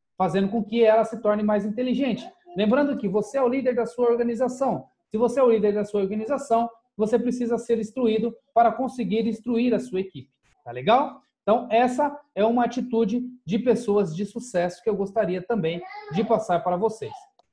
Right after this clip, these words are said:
Outra atitude é o planejamento estratégico, né? Ou seja, toda pessoa que é uma pessoa de sucesso, ela se planeja. Ela tem um calendário, e esse calendário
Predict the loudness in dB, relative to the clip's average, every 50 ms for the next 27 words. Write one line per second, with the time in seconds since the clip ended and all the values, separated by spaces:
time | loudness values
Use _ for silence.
0 | _ _ _ _ _ _ 2 4 4 4 4 4 2 2 2 0 -2 0 2 0
1 | 2 2 2 4 4 4 4 2 2 0 0 2 2 4 2 2 2 2 0 0
2 | 2 0 0 0 -2 -4 -4 -4 -4 -4 -8 -14 -8 -8 -6 -4 0 0 0 0
3 | 2 2 2 4 4 2 0 -6 -12 -14 -18 -20 -20 _ _ _ 0 0 0 0
4 | 0 -4 -10 -18 _ _ _ 0 0 2 4 4 2 2 2 -2 -4 -2 -2 0
5 | 0 0 0 -2 -2 0 2 4 6 6 6 4 2 -2 -2 -2 0 0 0 0
6 | -2 -4 -6 -10 -10 -10 -12 -8 -8 -8 -8 -8 -8 -4 0 0 2 0 0 -4
7 | -10 -14 -14 -18 _ _ -2 0 2 2 0 0 -6 -6 -6 -4 -4 -2 0 0
8 | 2 4 6 6 6 6 4 -2 -10 -14 -14 -16 _ _ _ _ _ _ _ 4
9 | 4 4 4 4 2 0 0 0 0 0 0 -2 -2 0 -2 -2 2 2 2 2
10 | 2 2 0 2 2 2 2 0 -2 -4 -2 -2 0 0 -2 0 0 2 2 2
11 | 2 2 0 -2